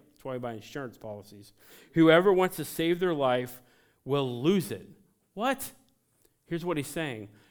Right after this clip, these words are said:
"Whoever wants to define their life by their own created meaning, they're gonna lose it.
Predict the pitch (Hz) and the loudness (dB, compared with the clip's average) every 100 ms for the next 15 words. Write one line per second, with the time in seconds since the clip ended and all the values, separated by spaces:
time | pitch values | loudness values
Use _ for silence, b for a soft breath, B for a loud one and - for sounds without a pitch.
0 | b 170 170 175 180 226 214 185 180 - | b 0 0 2 0 2 0 0 -4 -4
1 | 165 151 135 - 151 160 156 147 143 139 | -6 -6 -6 -4 -4 -2 -4 -4 -4 -4
2 | 127 - 131 123 123 135 139 147 143 - | -6 -6 -6 -6 -10 -8 -6 -6 -8 -10
3 | 139 123 127 139 127 113 113 135 170 214 | -8 -6 -6 -6 -6 -8 -8 -6 -6 -10
4 | 226 - _ _ _ _ _ _ - _ | -14 -20 _ _ _ _ _ _ -20 _
5 | 139 135 135 127 139 127 107 | -10 -6 -6 -6 -8 -8 -14